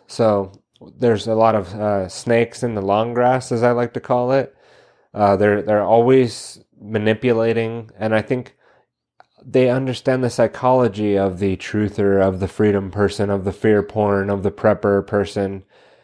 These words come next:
and they actually use that understanding not to help them, but to take advantage of what they look at as a bunch of idiots.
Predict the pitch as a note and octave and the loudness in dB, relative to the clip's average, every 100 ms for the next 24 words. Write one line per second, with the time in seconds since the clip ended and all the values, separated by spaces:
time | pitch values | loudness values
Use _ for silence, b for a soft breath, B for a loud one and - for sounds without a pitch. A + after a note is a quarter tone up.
0 | b b A#2+ A#2+ A#2+ C3+ C#3 - C#3+ B2+ | b b 0 2 2 0 -2 0 2 2
1 | A2 G2 b b b b A2+ B2 D3 C#3+ | 0 -4 b b b b -2 2 4 4
2 | G#2+ A#2 A2+ A2+ A2 - A2+ A2 G#2 F#2+ | 4 4 4 0 -2 -2 -2 0 0 0
3 | F#2+ A2 D3 C#3+ D3+ C3+ D3+ D3+ - G#2+ | 0 0 0 -2 -4 0 2 2 -2 -4
4 | G2+ G#2 G2 A2 G2 - A#2+ A2+ F#2+ G#2 | -2 -4 -6 -8 -8 -2 -2 -2 -4 -2
5 | A2 A2+ G2+ F#2 G#2 G#2 G#2 F#2+ F#2+ G#2+ | 0 0 -2 -4 -4 2 2 0 -2 -2
6 | F#2+ G#2+ A#2 B2 A2+ G#2 G#2 F#2+ F2 G2 | -2 0 2 2 0 -2 0 0 0 -2
7 | F#2 G2 F2 G#2 G2 F#2+ G2 F#2 D#2+ C#2+ | -2 -4 -4 -4 -4 -4 -2 -2 -8 -12
8 | - - | -16 -20